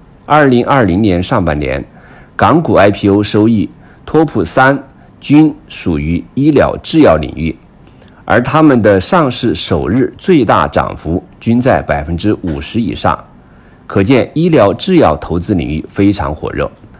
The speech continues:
除了利好政策的影响，疫情成为了医疗I P O爆发的又一推动力。新冠疫情使得大众对健康产业，尤其是生物医药产业的关注度进一步加大。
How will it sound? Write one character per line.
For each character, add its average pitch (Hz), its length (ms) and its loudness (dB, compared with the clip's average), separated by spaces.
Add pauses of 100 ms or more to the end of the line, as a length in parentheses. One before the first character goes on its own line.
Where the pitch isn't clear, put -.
除 147 160 0
了 143 220 6
利 175 180 2
好 85 220 0
政 123 200 0
策 104 180 -2
的 80 100 -2
影 78 180 -4
响， 55 320 -4 (220)
疫 175 220 0
情 85 280 -4
成 90 180 -4
为 92 120 2
了 73 280 0
医 127 180 0
疗 104 160 4
I 113 180 2
P 127 180 -4
O 127 120 2
爆 98 200 0
发 80 220 0
的 71 160 -4
又 131 260 0
一 73 160 -4
推 98 220 -4
动 87 180 -2
力。 80 160 -6 (720)
新 165 220 2
冠 160 220 4
疫 139 80 6
情 107 300 -2
使 98 160 -4
得 85 180 2
大 120 220 0
众 101 240 -2
对 107 180 2
健 139 240 0
康 123 240 -4
产 76 240 -6
业， 87 160 -2
尤 101 240 0
其 123 180 -4
是 113 220 0
生 160 260 0
物 156 80 2
医 131 80 0
药 95 160 2
产 69 240 -6
业 76 80 -4
的 65 140 -6
关 95 240 0
注 87 140 -4
度 85 220 -6
进 151 280 -2
一 82 100 -2
步 73 200 -8
加 76 200 -4
大。 80 200 -2